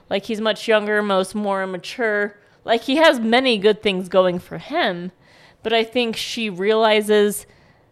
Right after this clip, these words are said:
that it's not a long-term relationship. But because of the hell she's escaping from,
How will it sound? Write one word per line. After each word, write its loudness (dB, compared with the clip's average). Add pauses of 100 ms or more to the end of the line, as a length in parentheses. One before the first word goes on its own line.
(280)
that 6
it's -4
not 2
a 4
long-term -2
relationship. -2 (680)
But 6
because 0
of 0
the 2
hell 0
she's -6 (120)
escaping -4
from, -8